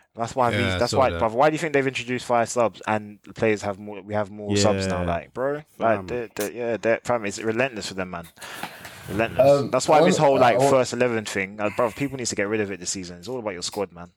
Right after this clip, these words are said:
Speaker 1: <laughs>
Speaker 4: Do you know what it is,
Speaker 3: Football,
Speaker 4: yeah? Um, to go back to Spurs, man, it, it, it pains me to actually, like, actually wanna get on. <laughs> I'm joking, 'cause Calvin's gonna get on to me. Nah,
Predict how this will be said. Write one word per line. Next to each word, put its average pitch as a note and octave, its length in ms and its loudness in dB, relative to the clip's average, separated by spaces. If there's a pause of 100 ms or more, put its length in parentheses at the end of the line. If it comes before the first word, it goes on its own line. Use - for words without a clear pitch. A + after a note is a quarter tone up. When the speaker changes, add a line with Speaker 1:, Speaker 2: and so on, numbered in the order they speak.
(140)
Speaker 1:
<laughs> - 200 -20
Speaker 4:
Do G#2+ 60 -12 (680)
you C#3 100 2
know F3+ 140 8
what F#3 100 6
it F3 60 6
is, B2+ 220 4
Speaker 3:
Football, G#2+ 180 6
Speaker 4:
yeah? A2 640 4
Um, G#2 300 -4 (380)
to C3 80 -4
go C3 140 2
back A#2 200 2
to A2 100 -4
Spurs, A2 420 2
man, G2+ 420 0 (320)
it, A2 280 2
it, G#2 300 0
it - 40 -16
pains C#3+ 380 4
me G2+ 340 0 (520)
to G2+ 120 2
actually, G#2 480 2
like, G2 480 2
actually - 320 -2
wanna F#2+ 220 0
get F#2+ 280 -4
on. G2+ 60 -8 (100)
<laughs> - 80 -4
I'm G2 100 -6
joking, G#2+ 340 0
'cause - 140 -12
Calvin's A#2 280 2
gonna F#2+ 140 -4
get A2 160 2
on A2+ 80 -2
to F#2+ 120 -4
me. G2 180 2
Nah, G#2+ 320 2